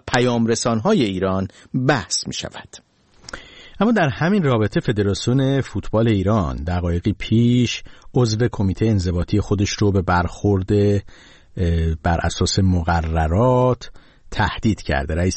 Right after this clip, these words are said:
کمیتهٔ انضباطی هم گفته که او حق مصاحبه نداشته. سایت فدراسیون دربارهٔ افشاگری‌های رضا جاودانی نوشته باید مستندات لازم پیرامون ادعاهای نام برده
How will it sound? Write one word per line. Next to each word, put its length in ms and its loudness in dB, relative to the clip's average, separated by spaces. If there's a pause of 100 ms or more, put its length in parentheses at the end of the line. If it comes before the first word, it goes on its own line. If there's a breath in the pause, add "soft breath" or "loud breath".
(120)
کمیتهٔ 320 0
انضباطی 460 0
هم 120 2
گفته 320 -2
که 200 -2
او 200 2
حق 120 0 (120)
مصاحبه 720 0 (360 loud breath)
نداشته. 600 0
سایت 680 0
فدراسیون 600 0
دربارهٔ 460 2
افشاگری‌های 600 0
رضا 420 2
جاودانی 540 2
نوشته 440 0 (300 loud breath)
باید 340 2
مستندات 580 0
لازم 480 2
پیرامون 420 0
ادعاهای 640 0
نام 340 2
برده 460 2